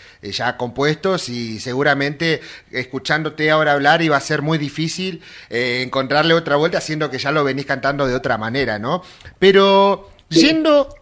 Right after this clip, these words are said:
Speaker 1: a lo musical, ¿no? Eh, también encuentro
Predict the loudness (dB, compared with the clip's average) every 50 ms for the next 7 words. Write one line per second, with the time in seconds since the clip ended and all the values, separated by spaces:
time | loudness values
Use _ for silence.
0 | _ 2 6 6 8 8 8 8 6 4 4 2 0 -2 -2 -6 -4 0 2 4
1 | 4 4 2 0 -2 -2 -2 -4 -4 -10 -20 -20 -16 -6 -2 0 2 2 2 0
2 | 0 -2 0 0 2 2 2 2 2 2 -2 -2 0 0 0 0 0 -2 -2 -2
3 | -2 -4